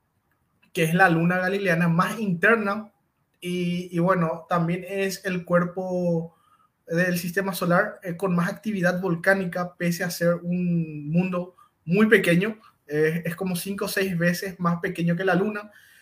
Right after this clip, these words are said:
Sin embargo, prácticamente toda su superficie es,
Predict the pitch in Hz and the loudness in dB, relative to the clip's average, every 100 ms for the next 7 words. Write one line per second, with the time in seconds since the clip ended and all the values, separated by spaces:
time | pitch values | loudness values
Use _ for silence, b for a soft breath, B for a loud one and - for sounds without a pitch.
0 | b - 180 185 170 160 175 175 175 _ | b -8 -2 2 4 4 2 -2 -4 _
1 | _ - 180 180 196 175 175 175 170 170 | _ -2 -2 0 0 2 2 0 2 2
2 | 175 180 - 180 170 175 165 190 185 170 | 2 -4 -4 -4 0 -2 0 -2 0 2
3 | 165 165 156 - - - | 2 2 0 -6 -10 -16